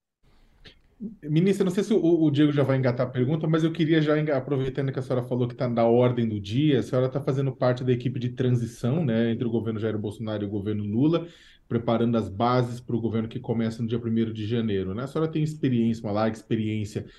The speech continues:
com a área de desenvolvimento social, com o Bolsa Família, com programas de renda mínima.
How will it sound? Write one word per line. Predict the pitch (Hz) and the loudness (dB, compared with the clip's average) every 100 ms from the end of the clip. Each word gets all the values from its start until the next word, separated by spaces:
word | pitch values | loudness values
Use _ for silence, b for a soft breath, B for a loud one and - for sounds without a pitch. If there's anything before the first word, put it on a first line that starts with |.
| B B - | B B -8
com | 135 143 | -4 0
a | |
área | 117 | 0
de | 107 | 0
desenvolvimento | 107 101 104 101 - | -2 -4 -4 -8 -8
social, | 92 - 120 131 127 127 | -16 -2 0 2 2 0
com | 110 | -6
o | 98 | -6
Bolsa | 101 104 - | -4 -6 -6
Família, | 95 95 90 135 123 113 | -10 -8 -2 0 0 -2
com | 107 | -4
programas | 98 101 110 104 101 | -6 -4 -4 -4 -4
de | |
renda | 98 107 107 | -4 -4 -4
mínima. | 107 104 98 90 | -4 -4 -4 -6